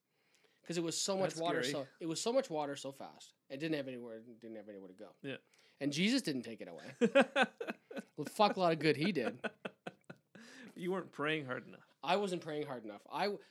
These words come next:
Speaker 1: I was relying on other people to do the praying for me.
Speaker 2: Oh,
Speaker 1: 'Cause I
Speaker 2: well,
Speaker 1: figured it would,
Speaker 2: there's
Speaker 1: it
Speaker 2: your
Speaker 1: would
Speaker 2: problem.
Speaker 1: make, oh, I figured it would make more of a difference if it comes from
Speaker 2: There's your problem.
Speaker 1: No, okay.
Speaker 2: <laughs>
Speaker 1: All right. Okay, so we got, uh, we got a shitload of stuff to get to today.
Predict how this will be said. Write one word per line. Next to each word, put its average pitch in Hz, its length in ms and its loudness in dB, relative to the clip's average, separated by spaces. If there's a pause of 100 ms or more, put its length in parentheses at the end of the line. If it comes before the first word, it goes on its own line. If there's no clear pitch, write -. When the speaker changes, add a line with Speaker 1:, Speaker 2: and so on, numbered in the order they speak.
(180)
Speaker 1:
I 220 140 8
was 285 200 2
relying 175 420 4
on 156 120 0
other 175 260 0
people 147 260 -10
to 135 60 -8
do 135 120 -6
the 131 80 -6
praying 131 300 -6
for 120 240 -8
me. 95 100 -12 (300)
Speaker 2:
Oh, 139 220 0
Speaker 1:
'Cause 160 100 0
I 165 40 6
Speaker 2:
well, 160 60 6
Speaker 1:
figured 175 260 4
it 151 80 2
would, 147 100 4
Speaker 2:
there's 117 80 -4
Speaker 1:
it - 60 -4
Speaker 2:
your 147 80 2
Speaker 1:
would 147 100 4
Speaker 2:
problem. 139 160 6
Speaker 1:
make, - 180 -4 (280)
oh, 131 60 0
I 143 60 0
figured 190 240 0
it 143 40 2
would 139 120 0
make 131 160 0
more 120 120 -2
of 110 80 -8
a - 20 -8
difference 113 360 -8
if 107 80 -12
it 101 100 -6
comes 110 220 -8
from 98 280 -10 (240)
Speaker 2:
There's 165 280 0
your 127 100 -8
problem. 151 540 -2
Speaker 1:
No, 254 100 -4 (800)
okay. 208 100 6 (300)
Speaker 2:
<laughs> - 360 -12
Speaker 1:
All 123 100 -4
right. 107 260 -6 (840)
Okay, 185 420 8
so 165 180 0
we 170 100 2
got, 160 400 0
uh, 135 400 -2 (640)
we 143 80 -4
got 143 100 0
a 139 40 0
shitload 160 360 -2
of 139 60 -6
stuff 131 220 -6
to 123 80 -10
get 120 200 -6
to 117 280 -6
today. 160 400 -4